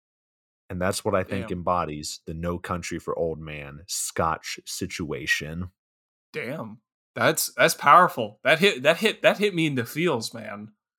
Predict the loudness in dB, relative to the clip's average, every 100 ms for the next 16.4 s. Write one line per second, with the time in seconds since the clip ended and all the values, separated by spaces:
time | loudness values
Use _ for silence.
0 | _ 2 6 8 6 4 4 4 -2 -16
1 | _ -14 -14 _ 2 4 4 4 4 8
2 | 6 6 2 2 2 -2 2 0 0 2
3 | 8 8 8 4 2 2 2 -2 0 2
4 | 0 4 2 2 0 0 2 -2 0 4
5 | 6 6 6 6 6 4 2 -2 -2 8
6 | 8 8 0 0 0 -2 0 0 8 12
7 | 12 10 6 -2 2 4 4 8 6 8
8 | 2 0 2 0 2 8 8 8 0 0
9 | -4 -4 -4 -6 -8 -14 -10 -10 -10 -20
10 | -18 -16 -18 _ _ -8 -8 -8 6 10
11 | 12 10 8 6 2 2 -2 -10 -14 -18
12 | _ _ 10 10 10 4 8 10 10 6
13 | 4 8 8 8 2 0 4 4 4 2
14 | -2 2 2 2 -2 -4 -2 6 4 4
15 | -2 4 6 6 4 0 2 -2 0 2
16 | 2 2 0 -6